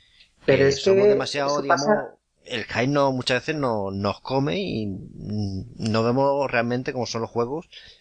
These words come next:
Speaker 2: hasta pasado un tiempo en que digerimos lo que hemos jugado y lo que hemos visto.
Speaker 1: Claro, pero es que por eso, tú como medio has tenido un mes para jugar ese título doscientas mil veces,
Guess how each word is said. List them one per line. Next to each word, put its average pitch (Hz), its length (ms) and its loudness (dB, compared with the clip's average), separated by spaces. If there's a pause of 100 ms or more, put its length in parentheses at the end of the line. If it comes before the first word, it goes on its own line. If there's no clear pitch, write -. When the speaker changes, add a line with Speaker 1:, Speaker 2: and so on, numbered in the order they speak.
(160)
Speaker 2:
hasta 117 280 0
pasado 107 300 -2
un 123 160 0
tiempo 131 380 0
en 147 100 -2
que 104 360 0
digerimos 101 840 -2
lo 92 160 -6
que 95 60 -4
hemos 90 180 -4
jugado 85 440 -4 (340)
y 113 100 -2
lo 104 80 0
que 92 80 -2
hemos 87 180 -2
visto. 90 120 -2
Speaker 1:
Claro, 202 200 6
pero 190 120 -2
es - 80 -12
que 214 120 -2
por - 160 -6
eso, 147 400 2
tú 185 120 -2
como 202 260 2
medio 190 380 2
has 190 160 -8
tenido 185 380 2
un 135 140 0
mes 190 360 -2 (360)
para 113 440 2
jugar 135 340 2
ese - 160 -2
título 139 340 0
doscientas 110 440 -2
mil 165 120 2
veces, 190 380 2